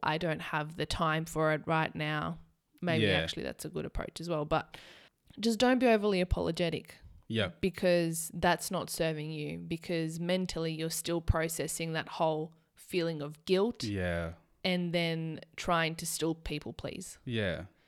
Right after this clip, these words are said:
Speaker 2: Because when you, in the times that you've said no, h-, have you walked away feeling guilty?
Speaker 1: Yeah, every time.
Speaker 2: Okay. See that,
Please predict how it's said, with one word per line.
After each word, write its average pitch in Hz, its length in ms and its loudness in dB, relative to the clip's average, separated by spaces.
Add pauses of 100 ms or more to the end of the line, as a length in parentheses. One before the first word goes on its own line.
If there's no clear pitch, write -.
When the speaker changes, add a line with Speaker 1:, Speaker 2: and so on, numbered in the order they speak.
(680)
Speaker 2:
Because 147 320 4
when 160 340 4
you, 185 200 6
in 156 180 4
the 147 100 4
times 165 380 4
that 135 100 4
you've 123 180 2
said 113 260 2
no, 101 840 0 (580)
h-, - 120 -8
have 127 180 0
you 139 100 4
walked 113 240 0
away 98 240 2
feeling 120 340 -4
guilty? 120 440 -4 (1000)
Speaker 1:
Yeah, 165 240 -4
every 156 200 -4
time. - 280 -10 (100)
Speaker 2:
Okay. 101 380 -6
See 117 220 -2
that, 123 440 2